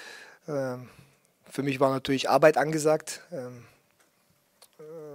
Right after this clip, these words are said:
und, äh, so wie Sie es auch gesagt haben, sehr ungewohnt, aber man muss natürlich auch bedenken, dass das, äh, über zwei Spiele geht. Von daher muss man das dann auch so bewerten, wenn man sich so ein Spiel an-, anschaut.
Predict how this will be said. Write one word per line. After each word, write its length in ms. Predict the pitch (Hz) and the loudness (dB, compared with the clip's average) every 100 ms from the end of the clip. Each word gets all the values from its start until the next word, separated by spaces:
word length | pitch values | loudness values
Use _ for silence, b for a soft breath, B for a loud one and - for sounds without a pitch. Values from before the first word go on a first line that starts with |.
| 135 131 | -18 -10
und, 380 | 143 131 - - | -6 -6 -4 2
äh, 300 | 127 123 120 - | 4 2 -2 -4
so 180 | 143 143 | -2 0
wie 60 | |
Sie 80 | 151 | 2
es 100 | 160 | 4
auch 140 | 147 | 4
gesagt 340 | - 120 131 - | 2 0 0 0
haben, 240 | 107 98 - B B B B B B B B B B B | -4 -4 -12 B B B B B B B B B B B
sehr 260 | - 170 180 | 6 10 10
ungewohnt, 760 | 214 233 233 233 294 - - _ _ - | 10 6 6 6 2 -2 -10 _ _ -4
aber 260 | 139 151 | 2 6
man 120 | 151 147 | 6 4
muss 160 | 151 | 0
natürlich 320 | 156 165 156 | 2 2 4
auch 100 | 156 | 4
bedenken, 440 | 143 143 143 165 151 | 4 4 2 0 -4
dass 200 | 135 - | -2 0
das, 420 | 147 - - - | 0 2 2 2
äh, 260 | 156 143 139 | 2 2 0
über 220 | 151 151 | 0 2
zwei 220 | - 139 | 4 4
Spiele 320 | - 165 143 | 4 0 -2
geht. 320 | 107 101 - - _ _ | -2 -8 -12 -20 _ _
Von 200 | - 143 | -16 -6
daher 480 | 123 127 123 127 120 - b b b b | 0 0 2 2 2 -4 b b b b
muss 160 | 156 | 4
man 80 | 151 | 6
das 100 | 147 | 8
dann 120 | 147 | 8
auch 140 | 143 - | 6 6
so 120 | 147 | 2
bewerten, 400 | 135 139 156 139 | 6 8 8 4
wenn 80 | 135 | -2
man 80 | |
sich 160 | 131 135 | -2 -2
so 80 | 139 | -2
ein 80 | 131 | -2
Spiel 240 | - 135 | 0 2
an-, 240 | 127 160 156 | 0 -2 -6
anschaut. 500 | 151 165 - 160 165 | -4 0 6 6 6